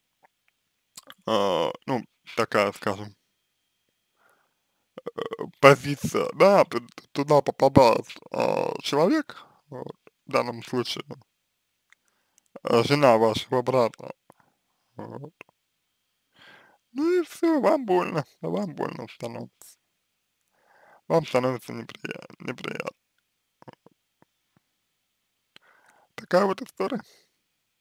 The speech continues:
На этом всё. Я надеюсь, что помог вам. Э, я желаю вам, э, всего самого доброго.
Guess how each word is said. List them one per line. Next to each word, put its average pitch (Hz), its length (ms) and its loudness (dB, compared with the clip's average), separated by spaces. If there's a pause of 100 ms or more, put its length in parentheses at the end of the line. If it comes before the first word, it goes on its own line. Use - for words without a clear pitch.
(1300)
На 175 160 6
этом 202 280 6
всё. 214 300 8 (220)
Я 151 180 4
надеюсь, 147 460 2
что 143 320 4
помог 170 380 -2
вам. 151 280 4 (480)
Э, 139 460 6 (100)
я 147 420 6 (320)
желаю 139 500 6
вам, 123 400 2 (960)
э, 120 380 6
всего 143 840 4 (480)
самого 123 540 4 (480)
доброго. 160 600 0